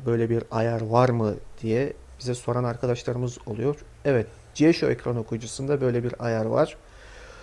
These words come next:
Kullanmak isteyenler için şöyle tarif etmek isterim.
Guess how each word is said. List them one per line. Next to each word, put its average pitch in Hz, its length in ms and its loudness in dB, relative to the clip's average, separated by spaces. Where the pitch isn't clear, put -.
Kullanmak 165 420 6
isteyenler 170 500 6
için 143 360 -2
şöyle 156 340 6
tarif 120 300 4
etmek 120 280 -2
isterim. 123 400 0